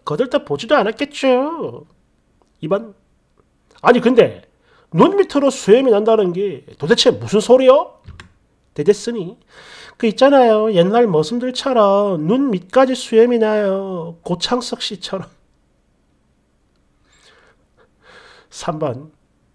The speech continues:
"보통 키가 백팔십오에 덩치까지 있으면 그 피지컬이 멱살 잡고 커버를 해주는데 그것도 힘든 수준인 건가?"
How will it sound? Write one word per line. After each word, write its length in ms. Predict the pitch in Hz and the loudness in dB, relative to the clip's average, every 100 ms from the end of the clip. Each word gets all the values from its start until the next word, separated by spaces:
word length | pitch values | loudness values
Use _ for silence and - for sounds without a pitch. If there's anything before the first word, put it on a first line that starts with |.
| _ | _
"보통 380 | 139 175 240 247 | -2 0 2 0
키가 320 | - 254 247 | 0 2 2
백팔십오에 800 | 240 233 240 240 240 196 214 208 | 2 2 2 2 2 4 4 4
덩치까지 520 | 208 254 254 226 220 | 2 0 0 2 2
있으면 480 | 202 185 214 202 196 | 0 -4 -2 -2 -2
그 120 | - | -6
피지컬이 760 | 180 - 262 - 214 226 233 170 | -8 -6 -6 -2 0 0 -2 0
멱살 400 | 160 247 - 240 | 4 4 4 2
잡고 220 | 233 208 - | 2 -2 -6
커버를 440 | - 262 240 196 | 2 6 6 4
해주는데 880 | 196 226 226 220 233 240 208 143 117 | 2 0 2 2 2 2 0 -6 -10
그것도 420 | - 196 311 311 262 | -10 -10 -8 -6 -8
힘든 380 | 262 269 269 | -6 -4 -4
수준인 420 | 262 - 233 247 254 | -6 -8 -6 -6 2
건가?" 640 | 247 254 247 233 233 | 2 4 2 2 -2